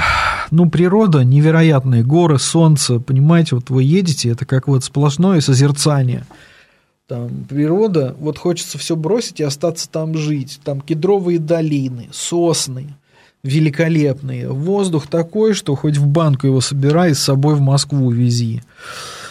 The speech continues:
Там монастыри, иконостасы там из двадцати, ста двадцати икон.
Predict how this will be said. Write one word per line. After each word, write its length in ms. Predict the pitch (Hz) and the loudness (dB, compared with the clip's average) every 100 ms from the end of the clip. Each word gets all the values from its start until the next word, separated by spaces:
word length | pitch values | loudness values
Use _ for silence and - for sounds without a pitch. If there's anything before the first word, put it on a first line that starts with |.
| - - | -16 -2
Там 260 | 139 135 135 | 2 2 2
монастыри, 840 | 131 156 185 180 - 202 190 175 | 2 4 2 0 0 2 4 4
иконостасы 800 | 139 156 175 175 - 180 160 139 | 2 0 2 0 0 0 2 0
там 240 | 143 139 139 | 0 2 2
из 80 | |
двадцати, 560 | 135 143 143 147 143 143 | 4 2 2 0 -2 -4
ста 280 | - - 156 | -2 0 2
двадцати 720 | 143 143 151 143 - 156 143 | 2 2 0 -2 2 4 4
икон. 460 | 143 143 131 123 | 2 0 2 -2